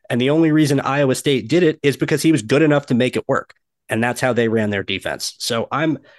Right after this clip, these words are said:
really excited to see this guy get into our system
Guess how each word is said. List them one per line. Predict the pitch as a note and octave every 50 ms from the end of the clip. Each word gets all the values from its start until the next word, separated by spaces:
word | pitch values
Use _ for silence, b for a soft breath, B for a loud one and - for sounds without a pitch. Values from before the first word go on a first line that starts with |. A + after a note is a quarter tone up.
| b b b
really | - G#2+ A2 C#3+ E3+ E3+ D#3 D3
excited | C3+ - - C#3+ C3 B2 A#2+ A2+
to | A#2 A2
see | - A#2+ A#2+
this | A2 A2+ A2 - -
guy | G#2+ G#2 G#2+ G#2 G2+ G2 G2 _ _ _ _ _ _ -
get | A2 - A#2 A#2+ A#2 B2
into | B2 A#2 A2 - A#2+ G#2+ - -
our | G#2 G#2 G#2 G#2 G2+ G2+
system | - - - G#2+ G#2+ - - A2+ A2 A2 A2